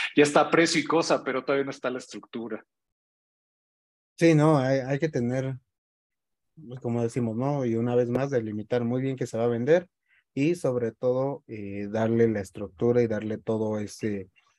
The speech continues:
Speaker 2: eh, pues, es-, ese fondo, ¿no? Para poder llevar a cabo toda la transacción. Porque muchas veces es tan fácil como decir, "Yo quiero comprar cierto activo, cierta marca, cierta empresa", pero luego muchas veces tenemos la estructura para aguantar la compra,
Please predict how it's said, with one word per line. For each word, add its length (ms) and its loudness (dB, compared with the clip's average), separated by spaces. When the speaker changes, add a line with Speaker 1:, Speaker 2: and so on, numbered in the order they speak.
Speaker 2:
eh, 360 -10
pues, 160 -14
es-, 200 -8
ese 300 -4
fondo, 480 2
¿no? 240 -4
Para 240 -4
poder 380 -4
llevar 320 -2
a 60 -4
cabo 300 -4
toda 160 -4
la 100 -4
transacción. 640 -2
Porque 240 4
muchas 300 4
veces 340 0
es 180 0
tan 220 -6
fácil 260 -4
como 220 -4
decir, 180 -8
"Yo 160 0
quiero 200 0
comprar 560 0
cierto 360 -2
activo, 460 0
cierta 300 -6
marca, 360 -2
cierta 300 -8
empresa", 500 -2
pero 180 -2
luego 160 4
muchas 260 0
veces 200 -6
tenemos 340 -2
la 80 0
estructura 560 -4
para 160 -4
aguantar 460 -4
la 100 0
compra, 420 -2